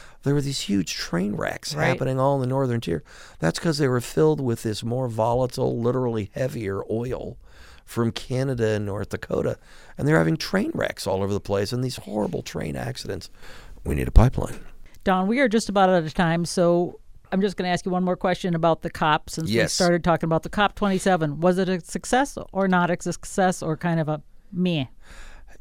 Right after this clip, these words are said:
Speaker 1: I think it was b-, I think it was a success.
Speaker 2: Okay.
Speaker 1: Ultimately, absolutely. We, our country went on record, "We're gonna work hard to reduce methane," which is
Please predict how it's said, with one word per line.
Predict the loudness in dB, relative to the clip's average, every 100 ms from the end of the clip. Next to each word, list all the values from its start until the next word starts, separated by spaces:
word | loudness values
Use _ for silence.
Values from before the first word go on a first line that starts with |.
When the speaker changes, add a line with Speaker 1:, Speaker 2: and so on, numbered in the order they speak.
| -16 0
Speaker 1:
I | 4
think | 6 6
it | 6
was | 4 2
b-, | -2 -4 2
I | 4
think | 6 4
it |
was | 2
a | 2
success. | -2 0 2 2 0 -2 -2
Speaker 2:
Okay. | -6 -12 -20 -18 -8 2
Speaker 1:
Ultimately, | 2 4 0 0 -4 -18 -2
absolutely. | 2 2 2 2 2 -2
We, | -2 0 2 0 -2 -10 -18 -4
our | 2 2
country | 4 0 0 -2
went | 2 2 2
on | 2
record, | 2 2 2 -2 -4 -6
"We're | -2
gonna | 0 0
work | 0 0
hard | 0 0
to | 0
reduce | -2 -2 -2
methane," | 0 0 0 0 -2
which | -4
is | -6 -8